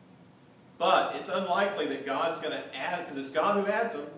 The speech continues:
that God's gonna add believers to a group where his activity does not result in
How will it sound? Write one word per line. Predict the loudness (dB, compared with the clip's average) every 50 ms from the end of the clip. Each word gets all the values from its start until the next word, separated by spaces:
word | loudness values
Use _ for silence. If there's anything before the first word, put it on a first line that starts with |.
| -16 -20 -20 -20 -20 -20 -20 -20 -20 -20 -20 -18 -12
that | -10 -6 -4
God's | -2 0 0 0 0
gonna | 0 -2 -2 -2 -2
add | -2 0 0 0 0 -2
believers | -2 -2 0 0 0 -2 -4 -6 -8 -8
to | -6 -6
a | -6 -6
group | -6 -8 -6 -4 -4 -6 -6 -8 -10 -16 -18 -20 -20 -20 -20 -20 -20 -14
where | -10 -8 -4
his | -4 -4 -4 -4
activity | -4 -6 -6 -6 -8 -10 -10 -8 -8 -6 -6 -6
does | -6 -8 -10 -8
not | -6 -4 -4 -4 -4 -4
result | -8 -8 -6 -6 -6 -6 -6 -8
in | -10